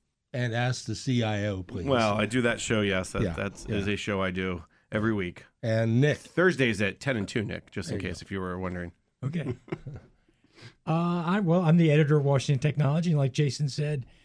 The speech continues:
Speaker 3: with his job, it's a little bit of editing, a little bit of writing, uh, talking to lots of people, trying to figure out what contractors are doing and what's important to them and how I can best serve them.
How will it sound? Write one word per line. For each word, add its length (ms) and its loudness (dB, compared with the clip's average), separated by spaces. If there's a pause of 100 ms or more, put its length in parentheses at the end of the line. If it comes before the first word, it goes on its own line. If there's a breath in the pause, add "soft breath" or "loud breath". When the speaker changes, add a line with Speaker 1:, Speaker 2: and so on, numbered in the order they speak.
(180 soft breath)
Speaker 3:
with 100 -2
his 160 4
job, 300 0
it's 100 -4
a 40 -6
little 200 2
bit 120 4
of 60 0
editing, 400 2
a 40 0
little 140 0
bit 100 2
of 100 -4
writing, 460 -2 (560 soft breath)
uh, 280 -10
talking 320 -2
to 60 -2
lots 280 -4
of 100 -4
people, 580 -6 (540)
trying 200 -4
to 80 -6 (240)
figure 200 0
out 140 -2
what 180 0
contractors 640 2
are 60 -2
doing 500 0
and 400 -4
what's 180 -2
important 400 0
to 60 0
them 320 -2
and 240 -10 (500)
how 120 -6
I 120 -4
can 220 -2
best 460 -10 (340)
serve 240 -4
them. 200 -20